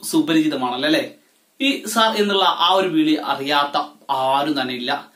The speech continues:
പക്ഷെ ഈ സാർ എന്ന് വിളിക്കുന്ന ആളുകൾ എന്താണ് ആ സാർ എന്ന വിളിയുടെ അർത്ഥമെന്ന് എപ്പോഴെങ്കിലും ചിന്തിച്ചിട്ടുണ്ടോ? അത്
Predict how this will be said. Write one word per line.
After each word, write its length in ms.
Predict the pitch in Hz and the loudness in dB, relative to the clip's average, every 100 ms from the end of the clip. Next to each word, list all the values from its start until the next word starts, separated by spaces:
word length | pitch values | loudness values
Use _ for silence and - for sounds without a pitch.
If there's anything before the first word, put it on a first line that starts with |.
| - - - | -20 -20 -2
പക്ഷെ 400 | 277 330 302 294 | 0 2 2 0
ഈ 280 | 285 311 - _ _ - | 0 0 -2 _ _ -8
സാർ 420 | 220 254 262 247 - - | -2 2 2 2 -4 -2
എന്ന് 240 | 214 208 | 0 2
വിളിക്കുന്ന 640 | 180 165 151 160 156 143 - _ - | 2 2 2 2 0 0 -6 _ -2
ആളുകൾ 560 | 143 139 139 143 139 - - _ _ _ _ _ | 2 2 2 -2 -6 -10 -18 _ _ _ _ _
എന്താണ് 640 | 202 220 247 262 233 196 160 - 175 | 2 2 4 4 4 4 -2 -4 -4
ആ 80 | |
സാർ 440 | 175 - 185 165 - | -2 0 0 0 -4
എന്ന 120 | 156 | -2
വിളിയുടെ 540 | 143 143 147 147 143 - - | -2 -2 -4 -4 -6 -6 -4
അർത്ഥമെന്ന് 880 | 147 - - 190 160 139 - - | -4 -4 -4 -2 0 -2 -8 -4
എപ്പോഴെങ്കിലും 720 | 147 - - 180 160 127 127 - - | -4 -6 -2 2 2 -2 -8 -14 -2
ചിന്തിച്ചിട്ടുണ്ടോ? 600 | 156 156 147 127 127 127 - _ _ _ _ _ _ _ _ _ _ - | 0 0 -2 -6 -10 -14 -18 _ _ _ _ _ _ _ _ _ _ 0
അത് 180 | 247 | 2